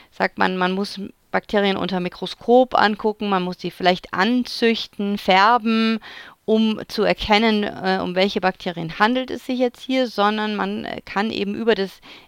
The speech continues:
Erbgut von den Bakterien genau sagen,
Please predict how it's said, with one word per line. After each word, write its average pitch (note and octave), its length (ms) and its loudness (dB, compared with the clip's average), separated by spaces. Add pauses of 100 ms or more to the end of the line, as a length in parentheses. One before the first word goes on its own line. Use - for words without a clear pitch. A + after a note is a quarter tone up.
(160)
Erbgut A#3 600 0
von F#3+ 220 -6
den G3 160 -4
Bakterien F#3+ 880 0 (720)
genau F#3 400 6
sagen, G3+ 840 2